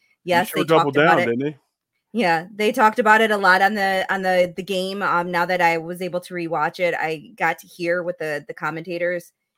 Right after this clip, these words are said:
Speaker 2: had stated. Um, some of the sideline reporters said they had talked to, um,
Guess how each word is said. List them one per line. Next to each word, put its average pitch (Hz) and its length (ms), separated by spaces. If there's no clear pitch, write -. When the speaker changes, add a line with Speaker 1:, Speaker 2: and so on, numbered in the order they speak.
Speaker 2:
had 165 260
stated. 180 600
Um, 165 520
some 220 240
of 196 80
the 190 80
sideline 190 440
reporters 185 480
said 170 240
they 175 120
had 160 280
talked - 560
to, 175 520
um, 151 300